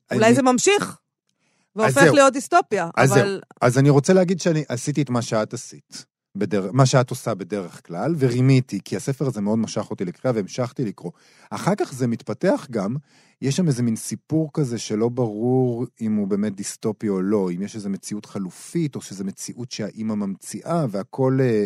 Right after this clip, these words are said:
Speaker 2: אה, קצת, אה, אה, קצת נעשה חמקמק שם,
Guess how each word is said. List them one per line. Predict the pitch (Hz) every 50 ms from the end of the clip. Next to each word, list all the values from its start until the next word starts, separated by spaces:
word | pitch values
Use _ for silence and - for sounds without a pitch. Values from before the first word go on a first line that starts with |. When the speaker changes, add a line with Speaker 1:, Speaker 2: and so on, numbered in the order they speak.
| - -
Speaker 2:
אה, | - 101 101 98 95 98 95 92 _ _ - - - - _ _ _ _ _
קצת, | - - - - 143 135 131 _ - 151
אה, | 139 127 117 113 110 107 104 104 101 - _ -
אה, | 101 98 98 95 92 95 92 95 95 95 95 98 95 95 95 95 - _ _
קצת | - - 131 123
נעשה | 127 117 107 - 117
חמקמק | 113 - 113 101 98 - - 104 101 92 -
שם, | - - 117 135 170